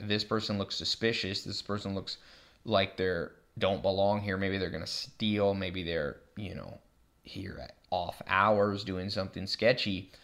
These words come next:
You keep the door closed. And, okay, you look at this person. I know they're staying here at the hotel. We let them in. So that's your ability. And, uh, then criticism, which is an interesting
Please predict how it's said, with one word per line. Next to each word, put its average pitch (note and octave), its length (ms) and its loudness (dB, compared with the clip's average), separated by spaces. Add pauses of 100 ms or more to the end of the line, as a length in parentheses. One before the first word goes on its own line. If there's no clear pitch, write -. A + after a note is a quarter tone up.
(320)
You G#2+ 140 0
keep G2+ 200 -4
the A2+ 80 -6
door C3+ 160 12
closed. E3+ 480 10 (220)
And, A2 260 4
okay, B2+ 520 6 (240)
you G2 200 -2
look G2+ 220 -2
at F2+ 80 -4
this D#3 160 0
person. G#2+ 520 -2
I G2+ 120 2
know G2 180 2
they're F#2+ 140 -2
staying G2 300 -2
here F#2+ 80 -2
at F#2+ 100 -2
the G2+ 60 2
hotel. G#2+ 280 4
We A2+ 140 -2
let F#2 200 0
them C3 200 0
in. D#2 140 -2
So G#2+ 260 2 (140)
that's C#3+ 220 8
your D#3+ 120 4
ability. G#2+ 480 2 (520)
And, C#3+ 440 12 (240)
uh, A#2+ 280 12 (160)
then C3+ 220 4
criticism, G#2+ 640 0
which F#2+ 200 -4
is G#2 100 -2
an G2+ 100 -2
interesting F#2 680 -4